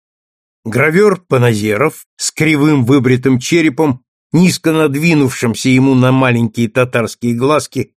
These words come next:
широким ртом и большими ушами, похожий на острожника, но добрый Вятич,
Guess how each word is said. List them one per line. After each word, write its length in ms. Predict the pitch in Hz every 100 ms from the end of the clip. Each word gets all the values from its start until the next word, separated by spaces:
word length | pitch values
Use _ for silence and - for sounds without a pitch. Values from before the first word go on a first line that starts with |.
| _
широким 580 | - 147 151 160 165 151
ртом 440 | 131 127 170 135
и 20 |
большими 540 | 123 143 131 - 147 139
ушами, 500 | 131 123 170 160 131
похожий 560 | 127 127 143 123 127
на 200 | 127 147
острожника, 840 | 143 - 143 135 127 143 - 208 196 _ _
но 300 | 135 165 185
добрый 500 | 147 147 151 165 139
Вятич, 680 | 110 117 104 - 143 - -